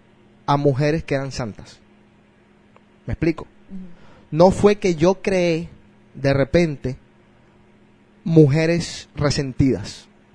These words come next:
Speaker 1: No me siento el culpable del comportamiento de las mujeres hoy en día, de ninguna de mis ex. O sea, mis ex se comportaban antes de mí igual que se comportan después de mí,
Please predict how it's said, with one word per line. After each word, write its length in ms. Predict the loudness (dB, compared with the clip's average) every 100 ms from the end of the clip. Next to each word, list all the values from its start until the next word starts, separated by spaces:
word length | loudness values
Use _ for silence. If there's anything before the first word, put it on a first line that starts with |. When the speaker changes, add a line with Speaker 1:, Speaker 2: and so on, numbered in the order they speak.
| _ _
Speaker 1:
No 140 | 2 2
me 100 | 2
siento 320 | 0 -2 0
el 80 | 0
culpable 520 | 0 2 0 2 2
del 120 | 0
comportamiento 600 | -4 -4 -4 -4 -6 -2
de 60 | -2
las 80 | -2
mujeres 300 | -2 -2 0
hoy 120 | -2
en 100 | -2
día, 140 | -2 -2
de 120 | -2
ninguna 460 | -4 0 2 2
de 80 | 0
mis 140 | -4 -6
ex. 300 | -8 -14 -20 _ -20 _ _ _ 0
O 40 |
sea, 120 | 2
mis 200 | 2 2
ex 320 | 0 0 -8 -16 -4
se 160 | 0
comportaban 600 | 0 2 2 4 2 2 -6 -20 -20 _ -20 _ _ _
antes 400 | -2 -2 0 -2
de 100 | 0
mí 280 | 0 0 -2 -2
igual 320 | 2 4 4
que 80 | 0
se 100 | -4
comportan 520 | -4 -2 -2 -4 -6
después 320 | -8 2 2
de 80 | 2
mí, 160 | -6